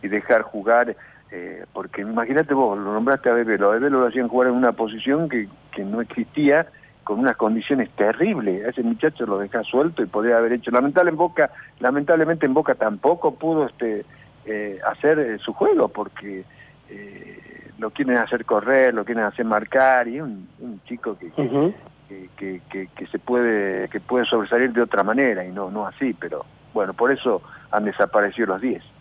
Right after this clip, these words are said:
Speaker 2: Eh,
Speaker 1: Era muy difícil que,
Speaker 2: claro.
Speaker 1: eh, hacer, correr, eh, crear y, y hacer goles, que sí.
Speaker 2: Eh, eh, tengo, estamos, eh,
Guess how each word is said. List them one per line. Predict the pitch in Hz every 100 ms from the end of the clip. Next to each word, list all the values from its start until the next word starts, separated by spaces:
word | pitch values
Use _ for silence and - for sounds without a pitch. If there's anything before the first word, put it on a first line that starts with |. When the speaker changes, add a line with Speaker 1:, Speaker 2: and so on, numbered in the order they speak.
| - -
Speaker 2:
Eh, | - -
Speaker 1:
Era | 120
muy | 92 107
difícil | 95 - 117 - 90 -
que, | -
Speaker 2:
claro. | 135 117
Speaker 1:
eh, | - - - -
hacer, | - - - 92 - - - - - -
correr, | - 120 139 165 190
eh, | 180 120 104
crear | 113 117 139 180 190
y, | 156 120 110 98 95 92
y | 101
hacer | 101 - 117
goles, | 131 87 - -
que |
sí. | - - - - - - -
Speaker 2:
Eh, | 160 160 180 -
eh, | 208 196 170 160 147
tengo, | 185 196 165
estamos, | 127 175 165 151 139
eh, | 135 135